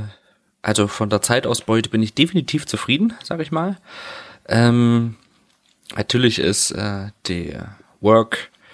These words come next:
äh, also der Outcome, äh, in Hinsicht auf die Arbeit natürlich nochmal ein ganz anderes Ding. Ähm, ja, Leute, folgendermaßen sieht's aus. Äh, ich bin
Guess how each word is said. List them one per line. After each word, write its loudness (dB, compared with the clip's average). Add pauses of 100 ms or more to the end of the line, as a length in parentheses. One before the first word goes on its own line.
(440)
äh, -6 (180)
also -2 (360)
der 0
Outcome, 0 (140)
äh, -2 (260)
in -14 (380)
Hinsicht 2
auf -2
die -4
Arbeit 4
natürlich -2
nochmal -4
ein -6
ganz -2
anderes -2
Ding. -2 (580)
Ähm, -2 (760)
ja, 4
Leute, 6
folgendermaßen 2
sieht's -2
aus. 2
Äh, -2 (180)
ich -18
bin -2